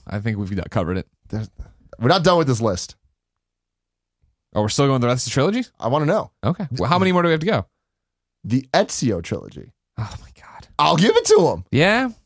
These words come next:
Speaker 1: Okay.
Speaker 2: That makes sense. It qualifies it in the same way the Grand Theft Auto three trilogy.
Speaker 1: In the, ah, so what? That was, <laughs> so that's Assassin's Creed two, Assassin's Creed Brotherhood, or was it
Speaker 2: Yep.
Speaker 1: Assassin's Creed two Brotherhood?
Speaker 2: Uh, no, Assassin's Creed two,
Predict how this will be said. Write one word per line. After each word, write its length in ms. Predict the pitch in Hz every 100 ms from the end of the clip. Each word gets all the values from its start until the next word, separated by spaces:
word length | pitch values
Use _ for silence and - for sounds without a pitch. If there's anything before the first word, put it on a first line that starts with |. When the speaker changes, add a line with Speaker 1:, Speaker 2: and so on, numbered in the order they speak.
| -
Speaker 1:
Okay. 460 | 165 - 220 220 _ _ _ _
Speaker 2:
That 240 | - 151 156
makes 220 | 180 -
sense. 480 | 359 370 294 - - _ -
It 160 | 180 175
qualifies 560 | - 277 226 160 143
it 40 | 185
in 60 | 202
the 80 |
same 220 | 254 240 226
way 80 |
the 80 | 220
Grand 300 | 151 190 226
Theft 140 | 226 226
Auto 220 | 214 220
three 300 | - 180 139
trilogy. 360 | - - 101 156
Speaker 1:
In 60 |
the, 100 | 160
ah, 240 | 139 139 113
so 160 | - 147
what? 200 | 165 -
That 160 | 156 160
was, 200 | 185 -
<laughs> 880 | - - - - _ _ _ _ -
so 120 | 143
that's 200 | 143 -
Assassin's 460 | 135 147 165 202 -
Creed 220 | 196 180
two, 360 | 117 101 98 - _ _ _ _ _ _ _ -
Assassin's 480 | - 151 135 135 143
Creed 380 | - 147 135 113 _ _
Brotherhood, 420 | 110 110 139 180 175
or 60 |
was 140 | 120 120
it 40 |
Speaker 2:
Yep. 60 | 120
Speaker 1:
Assassin's 320 | 120 117 113
Creed 180 | 113 104
two 140 | 113
Brotherhood? 380 | 76 73 92 78 _ _ -
Speaker 2:
Uh, 80 | 117
no, 120 | 107 92
Assassin's 280 | 113 113
Creed 160 | 151 165
two, 300 | 131 117 120